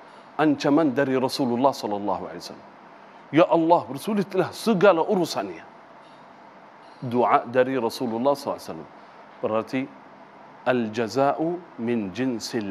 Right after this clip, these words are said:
amal. Balasan Allah sesuai apa yang kita lakukan. Kalau melayani dengan baik, Allah membalas yang lebih baik.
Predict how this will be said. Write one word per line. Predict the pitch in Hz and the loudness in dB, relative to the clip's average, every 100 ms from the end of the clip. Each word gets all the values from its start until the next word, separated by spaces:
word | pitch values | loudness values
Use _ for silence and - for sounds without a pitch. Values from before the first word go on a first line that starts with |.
| 87 | -4
amal. | 101 95 78 - - - - - - - - - - - | -4 -4 -10 -14 -20 -20 -20 -20 -20 -20 -20 -20 -20 -6
Balasan | 110 123 123 - 120 107 - | 0 2 2 -2 -4 -4 0
Allah | 120 107 123 160 147 - - - - - | 0 4 6 6 2 -16 -20 -20 -20 -20
sesuai | - 175 160 - 160 151 98 - - - | -8 -6 -6 0 2 2 0 -12 -20 -2
apa | 143 139 131 | -2 0 -2
yang | 113 104 | -2 -4
kita | 113 95 87 | -6 -6 -8
lakukan. | - 95 - - - - - - - - - - - - - | -8 -10 -10 -12 -16 -20 -20 -20 -20 -20 -20 -20 -20 -18 0
Kalau | 151 170 | 2 2
melayani | 156 156 151 143 143 143 | 2 4 4 2 0 0
dengan | 127 131 131 127 | 0 -2 -2 -2
baik, | 139 160 - 143 | -2 -2 -2 0
Allah | 139 127 120 | 0 -2 -2
membalas | 117 104 113 135 - | -4 0 0 0 -4
yang | 98 | -4
lebih | 92 73 82 | -6 -8 -14
baik. | - - | -16 -20